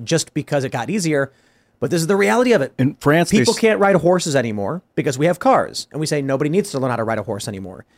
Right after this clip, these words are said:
Speaker 1: Well, there's a funny, there was a funny meme about cargo ships using kites to preserve energy.
Speaker 2: <laughs>
Speaker 1: And they're literally doing this. Kites are very different from sails, but it's a, a similar principle.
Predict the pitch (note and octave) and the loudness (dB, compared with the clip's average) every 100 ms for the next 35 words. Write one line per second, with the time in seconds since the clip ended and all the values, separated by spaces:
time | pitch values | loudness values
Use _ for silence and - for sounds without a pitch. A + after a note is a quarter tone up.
0 | _ _ - G3 F#3 - _ _ _ _ | _ _ 0 2 2 -4 _ _ _ _
1 | _ _ - F3+ F3 A3+ A#3 G3 D#3+ D#3+ | _ _ 0 2 4 4 2 4 0 0
2 | G#3 F#3+ F3 E3+ B2+ B2+ A#2+ A2 - D3+ | 0 0 0 0 2 2 2 0 -2 0
3 | D#3 F#3 E3 G3 G3 - - C#3 C3+ A#2 | 2 2 2 0 0 -6 -6 -4 -4 -4
4 | - - - - - - _ _ - - | -2 -4 -2 -6 -6 -12 _ _ -8 -2
5 | D3+ B2 D3 A#2+ C3+ D#3 E3 C3 G#2 - | 0 2 2 2 0 2 2 0 -4 -12
6 | _ _ _ _ _ E3+ E3 D#3+ - - | _ _ _ _ _ 0 2 0 -4 -2
7 | C#3+ D#3+ D3+ C3 C3 C#3 D#3+ B3+ C3 - | 2 4 4 4 4 4 4 4 2 -2
8 | D#3+ E3+ F3+ D#3+ E3+ D#3+ D#3 D3+ B2 C#3 | 0 2 4 4 4 2 -2 -4 0 2
9 | D3 G3 G#3 - C3+ C3+ G#2 _ - - | 2 0 -2 -2 0 -2 -8 _ -4 -2
10 | D3 C3 - C3 D3+ F3+ F#3 | 0 0 -2 -4 -2 -4 -4